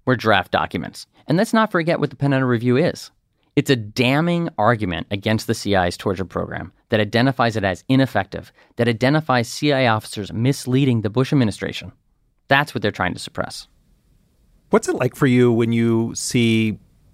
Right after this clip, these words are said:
Speaker 2: John Brennan on T V as a commentator about the lawlessness of the Trump administration?
Speaker 1: You know, people are both good and bad, and they make good decisions and bad decisions, so that's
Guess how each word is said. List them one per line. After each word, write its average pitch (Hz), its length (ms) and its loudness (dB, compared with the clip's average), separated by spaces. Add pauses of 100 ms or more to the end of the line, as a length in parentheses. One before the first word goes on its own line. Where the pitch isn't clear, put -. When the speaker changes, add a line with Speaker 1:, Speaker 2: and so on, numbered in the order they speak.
(120)
Speaker 2:
John 113 320 2
Brennan 107 560 0
on 107 240 -2
T 113 220 0
V 107 360 0
as 107 220 -2
a 110 240 0
commentator 110 840 0
about 107 400 0
the 107 340 -2
lawlessness 110 840 0
of 95 160 0
the 107 420 0 (220)
Trump - 280 2
administration? - 800 -4 (1000)
Speaker 1:
You 120 120 -2
know, 98 120 0
people 127 340 -2
are 110 200 2 (340)
both 113 340 0
good 139 160 2
and 147 80 2
bad, 87 420 -2
and 104 420 2
they 101 100 -2
make 107 200 -2
good 123 120 0
decisions 120 400 -2
and 135 100 0
bad 87 180 -4
decisions, 90 460 -6
so - 80 -4
that's 90 300 -4